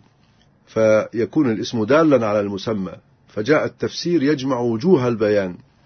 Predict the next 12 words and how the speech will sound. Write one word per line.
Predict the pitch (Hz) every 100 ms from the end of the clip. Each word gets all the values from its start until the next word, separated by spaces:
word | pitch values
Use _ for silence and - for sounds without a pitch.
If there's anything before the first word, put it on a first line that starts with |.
| _ _ -
وأقوال | 110 - 147 160
العلماء | 151 127 131 127 127 117 - _ _ _ _ _ _ -
وآراء | 98 123 131 156 170 156
المجتهدين | 143 127 139 123 123 127 107 - -
واجتهاد | 113 - 127 147 165
الصحابة | 143 151 - 147 139
والتابعين | 135 127 135 117 131 131 - -
في | 143
المأثور | 170 175 - 151 156
والمنقول | 151 143 135 127 - 127 110
والرأي | 107 131 156 156 160
والمعقول، | 147 139 135 120 - 131